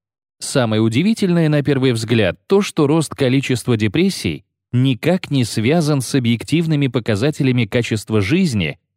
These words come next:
которое, согласно многим исследованиям, становится только лучше. Почему так происходит и что с этим делать, как раз и разъясняет данная работа.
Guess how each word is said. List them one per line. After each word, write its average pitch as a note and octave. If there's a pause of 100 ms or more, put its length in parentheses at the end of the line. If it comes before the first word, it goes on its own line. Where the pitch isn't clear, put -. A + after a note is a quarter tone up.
(300)
которое, F#3
согласно D3
многим B2
исследованиям, D3
становится A#2+
только C#3
лучше. F3+ (800)
Почему F3
так G2+
происходит G#2 (120)
и C3+
что B2+
с -
этим G#2
делать, D#3 (220)
как E3+
раз G3
и F3
разъясняет B2+ (160)
данная F#2+
работа. E2